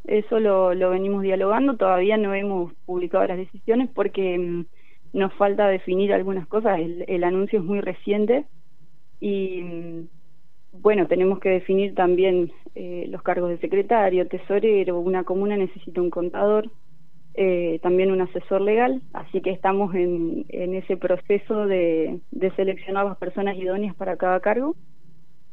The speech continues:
Y una vez que esté todo definido, se lo vamos a comunicar a los vecinos y obviamente al, al Ministerio de Gobierno para que se proceda con, con los siguientes trámites para poder pasar a comuna en primero de enero.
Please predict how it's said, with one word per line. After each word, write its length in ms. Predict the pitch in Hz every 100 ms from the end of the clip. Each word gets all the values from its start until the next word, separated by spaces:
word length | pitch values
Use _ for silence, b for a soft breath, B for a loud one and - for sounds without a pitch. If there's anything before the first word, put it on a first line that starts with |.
| -
Y 160 | 208 196
una 260 | 202 202
vez 140 | 202 202
que 100 | 196
esté 260 | - 190
todo 240 | 185 190 190
definido, 640 | 196 - 190 190 226 269 254
se 80 | 185
lo 120 | 175
vamos 240 | 180 180
a 80 | 180
comunicar 420 | 180 180 175 185
a 60 | 196
los 120 | 196
vecinos 440 | 190 - 226 285 330 - - - - - - - - -
y 220 | 190 208
obviamente 580 | 196 185 185 185 190 220
al, 520 | 208 185 175 170 - -
al 180 | 180
Ministerio 480 | 175 180 175 180 185
de 60 | 196
Gobierno 440 | 214 220 240 269
para 220 | 226 208
que 80 | 180
se 160 | - 175
proceda 640 | - 170 190 180 175 170 - - - - - - - - -
con, 320 | - 190 180
con 400 | 170 190 180 175
los 140 | 170 170
siguientes 420 | 196 202 208 196
trámites 420 | - 247 226 202 175
para 240 | 202 170
poder 280 | 180 190 -
pasar 360 | 185 - 202
a 60 | 180
comuna 380 | 180 185 190 202
en 200 | 180 165
primero 340 | 175 175 170
de 80 | 175
enero. 240 | 180 185